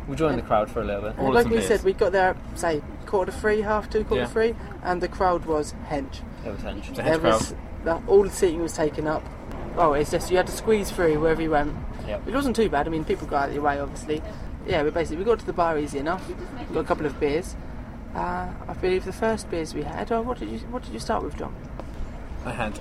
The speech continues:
Speaker 3: a Old Stoke Wobble, which is by Beeston Brewery.
Speaker 1: Mm.
Speaker 3: Bit oily,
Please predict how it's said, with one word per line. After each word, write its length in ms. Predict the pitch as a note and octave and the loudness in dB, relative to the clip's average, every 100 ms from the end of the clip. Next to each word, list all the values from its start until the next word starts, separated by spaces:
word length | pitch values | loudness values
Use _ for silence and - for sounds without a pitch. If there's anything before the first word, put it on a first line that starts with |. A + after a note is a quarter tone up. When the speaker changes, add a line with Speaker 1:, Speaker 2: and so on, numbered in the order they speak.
| A2+ | -8
Speaker 3:
a 280 | G#2+ G#2 G#2 - - - - - - | -6 -6 -8 -8 -10 -10 -12 -8 -2
Old 420 | D#3+ D#3+ D3 - - - | 0 0 -2 -4 -10 -10
Stoke 440 | - - C#3+ B2+ | -10 -2 -2 -2
Wobble, 260 | A2+ F#2 F#2+ - - - - - - | -4 -4 -6 -6 -8 -8 -10 -10 -6
which 100 | A#2+ | -2
is 60 | |
by 140 | A#2+ A2+ | 4 4
Beeston 340 | B2+ A#2+ G#2 | 4 -2 -4
Brewery. 280 | F#2+ F2 G2 - | -4 -4 -6 -6
Speaker 1:
Mm. 220 | C3 A#2+ - - - - - - - - - | -6 -6 -8 -10 -10 -10 -10 -10 -10 -10 -6
Speaker 3:
Bit 120 | D#3+ - | -6 0
oily, 440 | C#3 C3+ C3 C3+ | 0 2 0 -2